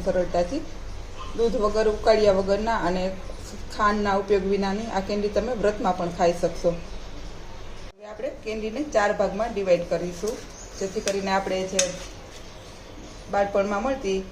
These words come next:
એવી કેન્ડીનો અહેસાસ થાય. તો આ કેન્ડી એકદમ બનાવવી સરળ છે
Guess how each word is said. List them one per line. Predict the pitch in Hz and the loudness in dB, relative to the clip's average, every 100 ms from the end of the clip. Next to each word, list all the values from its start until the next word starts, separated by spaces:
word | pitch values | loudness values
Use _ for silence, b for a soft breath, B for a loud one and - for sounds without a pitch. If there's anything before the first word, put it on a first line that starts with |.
| - | -6
એવી | 190 190 | -4 -4
કેન્ડીનો | 185 180 175 277 | -6 -4 -4 -2
અહેસાસ | 339 214 - 170 170 | -2 -2 2 0 2
થાય. | 170 160 - - - - - - | -2 -4 -6 -16 -16 -16 -16 -8
તો | 180 | 0
આ | 180 | 0
કેન્ડી | 208 220 220 | 2 2 4
એકદમ | 208 196 226 | 4 2 2
બનાવવી | 214 214 208 214 | 2 2 2 -2
સરળ | 214 214 220 | 0 4 4
છે | 220 233 226 | 4 2 2